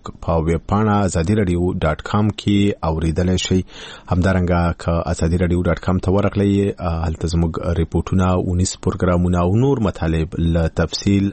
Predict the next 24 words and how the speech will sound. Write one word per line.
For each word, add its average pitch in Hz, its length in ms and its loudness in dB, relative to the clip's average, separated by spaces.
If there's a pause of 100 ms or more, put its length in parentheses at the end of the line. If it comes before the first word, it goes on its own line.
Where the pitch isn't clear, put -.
عکسونو 101 580 -2
او 87 300 0
په 85 300 -2
ځینو 113 260 0
مواردو 82 440 0
کې - 220 -6 (520)
له 87 340 2
ویډیوګانو 82 600 0
سره - 360 -6 (160)
کتلی - 380 -2
شئ. - 180 0 (960)
آ، 107 300 2
زموږ 120 280 0
د 117 200 2
فیسبوک - 480 -2
پاڼه، 113 460 0 (100)
آ، 92 360 0 (140)
هم 117 240 2 (120)
تاسو 104 200 -2
کولی 104 240 2
شئ 104 180 0
چې 101 180 -2
په 92 260 0
فیسبوک 90 440 -2